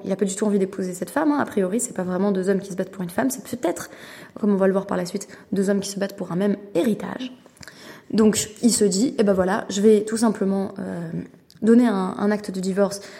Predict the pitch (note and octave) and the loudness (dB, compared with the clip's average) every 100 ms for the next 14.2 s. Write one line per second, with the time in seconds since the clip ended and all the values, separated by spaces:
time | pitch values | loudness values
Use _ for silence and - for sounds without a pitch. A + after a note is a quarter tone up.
0 | - G#3 F#3 F3 - C4+ A#3 G#3 G3+ A#3+ | -4 0 0 2 4 4 2 -2 0 -2
1 | G3+ - A#3+ - G#3+ - F#3+ G3 A#3+ - | -2 0 -2 0 -2 -2 -2 -2 -2 -2
2 | F#3 F#3 A#3 F#3 F3+ - A#3+ - - - | 0 2 4 2 0 0 0 -2 -16 -20
3 | - - - - F3 F#3 G3 - - - | -20 -20 -16 -10 -6 -6 -6 -8 -14 -20
4 | _ _ _ - - G3+ A3 G#3+ F#3+ G3+ | _ _ _ -16 0 4 4 4 2 4
5 | G#3+ F#3 F3+ F3 F3 F3+ F3+ F3 - G3 | 4 4 2 0 0 0 0 -2 -2 0
6 | G3+ G3+ F#3+ F3+ D4+ - C4+ G3 F3+ - | 0 0 -2 2 0 2 2 2 0 -2
7 | G3+ - - G3 - F#3+ G#3+ B3 - - | -6 -2 -2 -2 -4 0 2 0 -10 -14
8 | - F#3+ F3 F3+ F3+ B3 B3 G3+ G3 C#4+ | -6 -4 -4 -2 2 2 2 -4 -4 -6
9 | - - - C4+ C#4 G3 A3 G#3+ F#3 F3+ | -10 -18 -4 0 0 0 0 0 -4 -4
10 | - - _ _ - - - - - - | -10 -18 _ _ -20 -20 -20 -20 -20 -20
11 | _ C4 G#3+ F#3 F#3 - - - _ _ | _ 2 4 2 -2 -6 -12 -20 _ _
12 | - - G3 E3 D#3+ D3+ - F#3 - C#4 | -10 -2 -2 -2 -4 -6 -4 -4 0 0
13 | D4 - G3 F#3+ G#3 F3+ D#3+ D3+ D#3 F#3 | 0 -2 0 2 2 2 -2 0 0 2
14 | F4+ D4 | 2 2